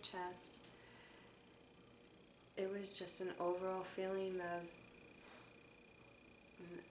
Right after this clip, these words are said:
ab-, I'm s-, I wish I could describe it, just a very abnormal feeling where I felt a little bit racy. My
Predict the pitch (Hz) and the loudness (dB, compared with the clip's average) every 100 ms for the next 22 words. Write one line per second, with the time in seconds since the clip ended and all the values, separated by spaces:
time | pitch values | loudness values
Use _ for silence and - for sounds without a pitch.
0 | - 165 - - 190 208 - - - - | -2 0 2 0 2 0 0 2 2 0
1 | - - - - - - - - - - | -14 -14 -14 -14 -16 -16 -16 -16 -12 -2
2 | 185 180 180 190 175 180 175 - 170 165 | 0 2 2 0 0 0 0 0 2 2
3 | 170 170 - 180 175 175 175 - 175 175 | 0 -4 -2 -2 0 2 2 4 8 8
4 | 180 180 180 180 180 170 175 170 165 165 | 8 4 4 6 4 2 2 2 2 2
5 | 170 170 170 170 - 453 453 - - - | 2 2 2 -2 -8 -8 -10 -10 -14 -16
6 | - - 156 - 180 170 170 170 170 175 | -16 -8 -6 0 2 2 2 2 2 0
7 | 175 170 170 170 - 170 165 170 - - | 0 2 4 6 6 6 2 0 -4 -12
8 | - - - 180 | -14 -14 -2 0